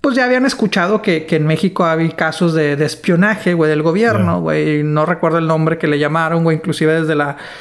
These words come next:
Speaker 1: eh, Coast. Eh, bueno, no me acuerdo, güey, que,
Speaker 2: Ujú.
Speaker 1: que, eh, el punto es de que sí ha habido acusaciones en contra, tanto creo que fue de Calderón, güey, que tanto de, de, de López Obrador, güey, etcétera,
Speaker 2: Ajá.
Speaker 1: etcétera, de que, oye, pues estás espiando a la gente.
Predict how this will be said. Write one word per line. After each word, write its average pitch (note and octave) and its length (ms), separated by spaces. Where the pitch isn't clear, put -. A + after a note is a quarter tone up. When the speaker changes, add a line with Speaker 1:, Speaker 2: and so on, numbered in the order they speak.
Speaker 1:
eh, D3 1040
Coast. E3+ 580
Eh, D#3 240
bueno, G#3 240
no A3 60
me A#3+ 80
acuerdo, D3 280
güey, C#3 200
que, - 200
Speaker 2:
Ujú. - 80
Speaker 1:
que, D3+ 240
eh, - 400
el F3+ 160
punto A#3 240
es A3 60
de A3+ 100
que F3 300
sí - 200
ha D#3+ 120
habido G#3+ 200
acusaciones E3+ 680
en D3+ 80
contra, D3+ 420
tanto F3 420
creo D3+ 180
que E3+ 140
fue E3 160
de D#3 160
Calderón, A#3 760
güey, A3 180
que - 80
tanto D3 360
de, D3 380
de, F3+ 380
de D#3 240
López D3+ 360
Obrador, A3 480
güey, G#3 140
etcétera, F3+ 320
Speaker 2:
Ajá. G3 140
Speaker 1:
etcétera, G3+ 240
de F3+ 100
que, - 160
oye, D#3 220
pues - 160
estás C#3 200
espiando C#3+ 400
a - 20
la D#3+ 80
gente. A#3+ 340